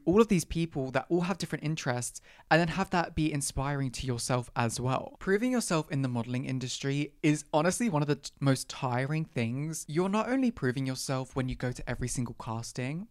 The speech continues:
proving yourself that you're good enough for that job, you're also proving yourself when you're going to these agency meetings. And because, like I've said, you are your brand as a model and as a self-employed person, it can be really hard hitting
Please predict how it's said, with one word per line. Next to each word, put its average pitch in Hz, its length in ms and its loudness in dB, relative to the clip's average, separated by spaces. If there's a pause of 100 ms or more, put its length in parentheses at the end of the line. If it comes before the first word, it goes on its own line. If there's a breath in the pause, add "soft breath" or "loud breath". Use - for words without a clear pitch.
proving 170 260 0
yourself 160 260 0
that 160 80 -8
you're 139 100 -2
good 131 140 -2
enough 123 200 -4
for - 80 -12
that 123 180 -6
job, 143 440 -6
you're 180 100 2
also 214 220 2
proving 190 320 -2
yourself 156 400 -2
when 135 140 0
you're 131 80 0
going 123 320 -2
to 120 140 -10
these 117 280 -4
agency 120 460 -4
meetings. - 760 -8
And 160 220 2
because, 202 540 -2 (160)
like 151 280 -2
I've 190 120 -4
said, 127 540 -6
you 156 300 -4
are 131 220 0
your 131 200 -4
brand 120 420 -4
as 131 160 -6
a 131 40 -4
model 127 340 -4
and 135 120 -4 (100)
as 117 280 -2
a 120 40 -4
self-employed 120 640 -6
person, 135 640 -2
it 165 120 2
can 175 140 0
be 185 260 -4 (160)
really 165 260 0
hard 131 440 -2
hitting 135 520 -6